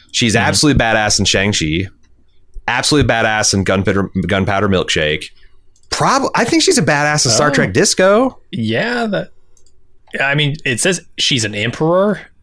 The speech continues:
Speaker 2: at
Speaker 1: Wait,
Speaker 2: some
Speaker 1: I thought
Speaker 2: point.
Speaker 1: she, what, but she was a,
Speaker 2: She was a
Speaker 1: a
Speaker 2: captain in the
Speaker 1: captain.
Speaker 2: first
Speaker 1: Yeah,
Speaker 2: two
Speaker 1: I guess
Speaker 2: episodes,
Speaker 1: I,
Speaker 2: yeah.
Speaker 1: th-, some crazy shit happened on Disco.
Speaker 2: Time
Speaker 1: Uh,
Speaker 2: travel has happened at Disco. It's a wild
Speaker 1: Starfleet
Speaker 2: show,
Speaker 1: captain,
Speaker 2: apparently.
Speaker 1: badass.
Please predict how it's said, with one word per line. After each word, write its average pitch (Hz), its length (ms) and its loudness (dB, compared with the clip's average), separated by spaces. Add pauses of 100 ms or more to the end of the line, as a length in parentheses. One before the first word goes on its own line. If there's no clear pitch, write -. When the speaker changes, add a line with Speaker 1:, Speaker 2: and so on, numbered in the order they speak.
(160)
Speaker 2:
at 156 100 0
Speaker 1:
Wait, 233 80 4
Speaker 2:
some 240 80 2
Speaker 1:
I - 40 -2
thought 427 160 2
Speaker 2:
point. 254 440 0
Speaker 1:
she, 160 100 -4
what, 196 260 0
but 180 140 0
she 277 140 2
was 214 180 2
a, 123 260 0 (400)
Speaker 2:
She - 120 -2
was 120 100 0
a - 40 0
Speaker 1:
a - 20 -4
Speaker 2:
captain 165 360 0
in - 100 2
the 480 80 2
Speaker 1:
captain. - 40 -6 (140)
Speaker 2:
first 226 120 2
Speaker 1:
Yeah, 165 260 2
Speaker 2:
two 143 60 0
Speaker 1:
I 175 40 4
guess 180 100 2
Speaker 2:
episodes, 175 160 2
Speaker 1:
I, 175 220 2
Speaker 2:
yeah. 147 100 0
Speaker 1:
th-, 127 160 -2
some 131 360 0
crazy 247 360 2
shit 214 220 4
happened 143 320 2
on 110 80 2
Disco. 95 480 2 (320)
Speaker 2:
Time 156 300 2
Speaker 1:
Uh, - 20 0
Speaker 2:
travel 156 300 2
has 135 120 0
happened 143 300 0
at 131 100 -2
Disco. 127 440 2
It's 120 180 0
a 120 60 0
wild 104 260 2
Speaker 1:
Starfleet 262 300 2
Speaker 2:
show, 87 40 -2
Speaker 1:
captain, 175 400 2
Speaker 2:
apparently. 98 300 0
Speaker 1:
badass. - 420 -4